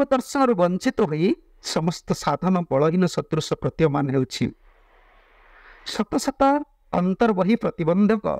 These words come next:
ପ୍ରତିକ୍ଷଣ ନୈରାଶ୍ୟ ସାଗରରେ ମୋତେ ପତିତ କରାଉଛି। ନିଜର ସମସ୍ତ ସାମର୍ଥ୍ୟ ପ୍ରୟୋଗ କରି ଐକାନ୍ତିକ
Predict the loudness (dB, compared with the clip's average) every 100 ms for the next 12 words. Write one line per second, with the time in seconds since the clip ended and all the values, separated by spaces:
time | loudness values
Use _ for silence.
0 | -8 -20 _ _ _ -8 -4 -4 -4 -2
1 | 0 0 -4 -2 0 2 0 0 -4 -2
2 | -2 0 0 2 -2 -2 _ -4 -2 -2
3 | -2 -2 0 -2 0 -2 -2 -4 -6 -6
4 | _ _ _ _ _ _ _ _ _ _
5 | -20 -20 -10 0 2 4 2 0 2 2
6 | 2 -2 0 -2 -2 -2 0 -2 0 -2
7 | 0 0 0 -2 _ _ _ _ _ -6
8 | -4 2 4 4